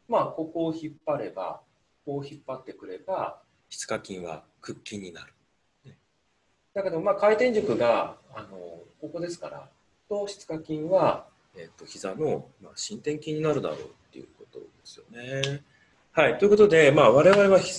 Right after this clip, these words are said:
質化筋を膝の伸展筋だというふうに考えて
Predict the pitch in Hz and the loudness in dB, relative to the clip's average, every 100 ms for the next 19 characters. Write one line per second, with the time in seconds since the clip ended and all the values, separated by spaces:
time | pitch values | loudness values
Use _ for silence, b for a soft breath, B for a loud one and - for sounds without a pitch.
0 | 170 - - - 170 170 165 180 143 139 | -8 -8 -8 2 2 2 2 2 0 -2
1 | 143 139 175 175 175 165 160 151 143 85 | -2 0 -2 0 -2 0 -2 0 0 -2
2 | 139 165 214 143 - 80 76 76 - | -4 2 2 2 -2 -10 -10 -14 -16